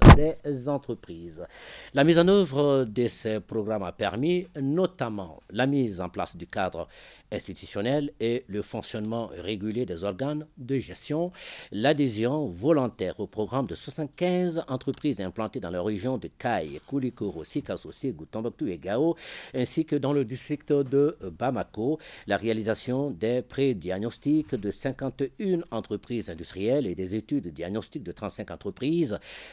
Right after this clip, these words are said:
la réalisation de l'ensemble des actions immatérielles de seize entreprises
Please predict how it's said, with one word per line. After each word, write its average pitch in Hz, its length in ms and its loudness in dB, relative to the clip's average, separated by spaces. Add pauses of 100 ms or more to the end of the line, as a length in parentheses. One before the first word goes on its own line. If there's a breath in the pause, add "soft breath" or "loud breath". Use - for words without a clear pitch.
(100)
la 123 140 4
réalisation 123 560 4
de 92 80 -2
l'ensemble 123 720 0
des 101 180 -2
actions 90 540 -4
immatérielles 113 680 0
de 90 80 -6
seize 143 480 0
entreprises 151 760 0